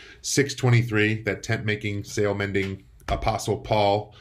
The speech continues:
wrote this to the church in Rome. "For the wages of sin is death, but the gift of God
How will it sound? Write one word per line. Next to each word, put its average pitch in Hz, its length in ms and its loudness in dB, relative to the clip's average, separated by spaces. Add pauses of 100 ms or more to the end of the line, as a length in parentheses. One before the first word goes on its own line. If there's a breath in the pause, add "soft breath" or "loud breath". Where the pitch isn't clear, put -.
(240 loud breath)
wrote 101 240 -2
this 98 200 0
to 98 120 -2
the 92 80 2
church 98 300 -2
in 92 140 -4
Rome. 90 300 -4
"For 92 160 -6
the 92 100 0
wages 131 440 4
of 120 100 4
sin 127 320 2
is 104 240 2
death, 107 560 -2 (560 soft breath)
but - 140 -4
the 92 80 -2
gift 104 340 -2
of 104 120 -4
God 82 480 -2